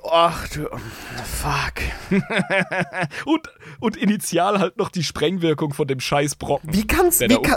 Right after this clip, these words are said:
Speaker 2: umflacht.
Speaker 1: kann's noch beschissener werden, Alter? Irgendwie kann's noch beschissener.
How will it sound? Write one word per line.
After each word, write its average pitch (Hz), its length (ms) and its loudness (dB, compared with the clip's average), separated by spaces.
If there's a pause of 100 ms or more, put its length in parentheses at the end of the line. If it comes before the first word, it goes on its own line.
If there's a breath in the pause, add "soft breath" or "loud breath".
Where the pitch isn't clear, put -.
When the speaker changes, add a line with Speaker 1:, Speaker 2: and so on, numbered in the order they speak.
Speaker 2:
umflacht. 220 80 2
Speaker 1:
kann's 269 260 2
noch 175 300 2
beschissener 226 680 4
werden, 135 360 4
Alter? 139 300 4
Irgendwie 185 300 4
kann's 214 320 2
noch 233 260 4
beschissener. 190 440 2